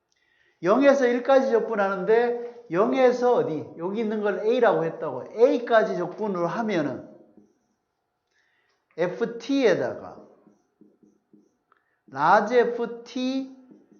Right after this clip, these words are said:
디티고, 그다음에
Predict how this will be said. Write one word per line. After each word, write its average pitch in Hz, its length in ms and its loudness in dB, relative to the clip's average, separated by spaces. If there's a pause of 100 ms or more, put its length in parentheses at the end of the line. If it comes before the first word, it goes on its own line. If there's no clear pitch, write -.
(340)
디티고, 151 680 -14 (1700)
그다음에 170 380 2